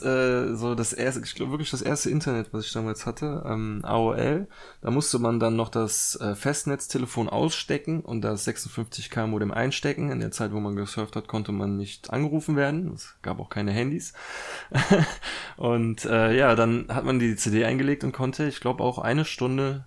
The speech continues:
dann, äh, im Internet surfen. Und es gab halt nur den einen Browser von A O L.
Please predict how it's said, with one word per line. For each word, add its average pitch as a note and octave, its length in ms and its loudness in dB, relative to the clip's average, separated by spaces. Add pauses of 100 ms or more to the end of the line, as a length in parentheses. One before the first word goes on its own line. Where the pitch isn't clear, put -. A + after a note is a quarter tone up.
dann, A2 360 0
äh, G#2+ 340 -2
im A2 200 -2
Internet A#2+ 680 -2
surfen. G2 760 -4
Und F#2+ 300 -4
es D#2+ 120 -10
gab G#2 220 -2
halt G#2 160 2
nur G#2+ 140 2
den G#2 140 2
einen G#2+ 300 2
Browser C#3 400 2
von A#2 200 -2
A G#2+ 120 0
O G2+ 140 2
L. C3+ 260 0